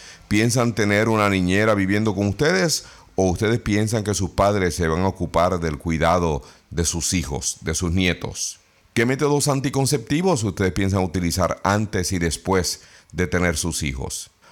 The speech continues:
¿Van a criar los hijos siendo parte de una religión en particular o no?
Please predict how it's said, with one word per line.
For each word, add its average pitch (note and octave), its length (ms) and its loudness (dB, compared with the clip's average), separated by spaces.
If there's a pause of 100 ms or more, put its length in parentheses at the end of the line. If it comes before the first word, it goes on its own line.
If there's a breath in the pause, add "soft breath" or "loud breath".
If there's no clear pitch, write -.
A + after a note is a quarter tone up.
¿Van G2 180 2
a B2 80 0
criar A#2 320 2
los G#2 220 -2
hijos A2+ 220 2
siendo G#2 260 0
parte G2+ 240 0
de A2 60 0
una G2+ 140 2
religión F#2 540 0
en A2 80 0
particular G#2 640 0 (140)
o F#2 140 2
no? D#2 260 -4